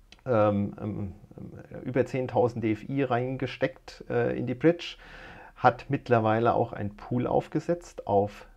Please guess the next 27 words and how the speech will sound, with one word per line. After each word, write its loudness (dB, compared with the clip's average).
PancakeSwap, -4
beziehungsweise 2
den -2
gab's -2
schon, -2
das -2
war 2
ganz -6
lustig, -8
weil 0
er -2
gesagt 0
hat: -10
Huch, 2
da 4
gibt's -2
ja 6
auf -2
einmal -2
einen 0
D 2
F -8
I 0
B 0
N 0
B 2
Pool. 2